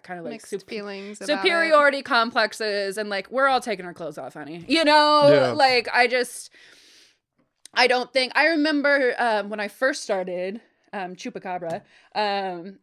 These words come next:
Speaker 1: making a big deal about not wanting my husband to come to shows. And, like, my husband's a shy dude. Like, he's not being an asshole in the crowd unless he's sitting with props. Then they get a little <laughs> rou-, rowdy. But, um,
Speaker 2: Oh, the number of times I've seen them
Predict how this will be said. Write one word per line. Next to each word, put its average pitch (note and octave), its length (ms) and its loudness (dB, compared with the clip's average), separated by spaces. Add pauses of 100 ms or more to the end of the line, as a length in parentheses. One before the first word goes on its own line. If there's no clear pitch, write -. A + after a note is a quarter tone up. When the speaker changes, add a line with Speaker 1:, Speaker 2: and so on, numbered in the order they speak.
(300)
Speaker 1:
making A3 280 -2
a G3 60 -4
big G3+ 400 0
deal F3+ 440 -6
about F3 640 -6
not F#3+ 300 -6
wanting F3 240 -8
my F3 100 -10
husband E3+ 420 -12
to - 60 -18
come - 240 -20
to - 80 -18
shows. - 560 -20
And, A#3 180 -8
like, A3 300 -4
my B3 80 -20
husband's B3+ 400 -18
a - 20 -16
shy D#3+ 320 -16
dude. D3+ 360 -18
Like, D#3+ 160 -16
he's A3 180 -14
not G#3+ 380 -8
being D#3+ 160 -12
an D#3 100 -14
asshole D#3 460 -14
in D3 40 -14
the D3+ 80 -14
crowd D3+ 460 -12 (120)
unless F#3 260 -16
he's F#3 160 -16
sitting D#3+ 240 -16
with D3 220 -18 (120)
props. - 600 -20
Then E3 180 -14
they D3 100 -16
get D3+ 160 -14
a D#3+ 40 -6
little E3+ 240 -6
<laughs> - 0 -
rou-, A3+ 420 2
rowdy. A3+ 500 4
But, C4+ 260 2
um, B3+ 340 8
Speaker 2:
Oh, A#3+ 40 -4
the A#3 100 -6
number A3+ 240 -10
of A3+ 100 -10
times G#3 280 -14
I've G#3 120 -12
seen G#3 220 -16
them G3+ 300 -14